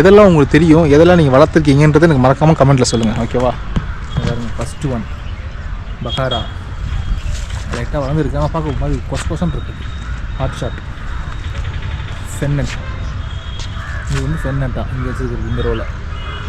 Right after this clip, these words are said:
அதுக்கப்புறம் வந்து இது வந்து பிங்க் பாரடைஸ். என்னன்னு தெரியல. இது இன்னொன்னு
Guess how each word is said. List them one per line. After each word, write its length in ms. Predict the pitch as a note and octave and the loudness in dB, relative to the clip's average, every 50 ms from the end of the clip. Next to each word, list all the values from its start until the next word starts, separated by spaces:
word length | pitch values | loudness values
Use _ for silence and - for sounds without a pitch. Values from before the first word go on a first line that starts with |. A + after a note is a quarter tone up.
| - - - - - - - | -8 -8 -8 -8 -8 -8 -8
அதுக்கப்புறம் 460 | - - B2+ - - - D3+ D3+ D3+ C#3+ | -8 -8 -8 -6 -6 -6 -4 -4 -4 -2
வந்து 160 | C3 C#3+ F3 D#4 - - - - - - - - - - - - - - - - | -2 -2 -4 -4 -6 -8 -8 -8 -8 -8 -8 -6 -8 -6 -6 -4 -4 -4 -2 -2
இது 80 | D3 D3+ C#3 | -2 0 0
வந்து 140 | C#3 E3+ F#3+ - | 2 2 2 4
பிங்க் 240 | - F#3 G3 G3 - | 4 4 4 4 2
பாரடைஸ். 460 | - C3 B2+ B2 A#2 A2+ A#2 A#2 - - - - - - - - - - - - - - - - - - - - - - | 0 -2 -2 -2 -4 -6 -6 -8 -8 -10 -10 -10 -10 -10 -10 -10 -10 -8 -8 -8 -8 -8 -8 -8 -8 -8 -6 -6 -8 -6
என்னன்னு 240 | - - B2 A#2 - | -6 -6 -6 -6 -6
தெரியல. 220 | - - - - - - - - - - - - - - - - - - - - - - - - - - - - - | -6 -6 -6 -4 -2 -2 -2 -2 -4 -4 -6 -6 -6 -6 -6 -6 -6 -6 -8 -8 -8 -8 -8 -8 -8 -8 -8 -6 -2
இது 80 | D3+ D3+ D#3+ | 0 0 2
இன்னொன்னு 300 | C#3+ D3 D3+ C#3+ C3 B2+ | 2 0 0 -2 -2 -4